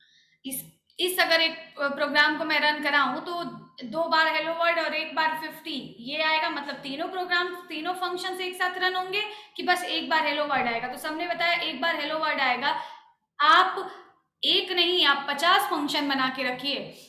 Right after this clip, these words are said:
लेकिन जब तक आप उसे main function में call नहीं करेंगे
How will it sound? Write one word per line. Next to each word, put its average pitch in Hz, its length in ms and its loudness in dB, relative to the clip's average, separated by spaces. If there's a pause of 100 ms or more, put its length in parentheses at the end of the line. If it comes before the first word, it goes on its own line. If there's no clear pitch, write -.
लेकिन 285 300 0
जब 311 240 0
तक 415 200 4
आप 339 180 4
उसे 311 180 0
main 302 320 2
function 311 380 0
में 285 220 0
call 285 240 6
नहीं 381 340 4
करेंगे 240 460 0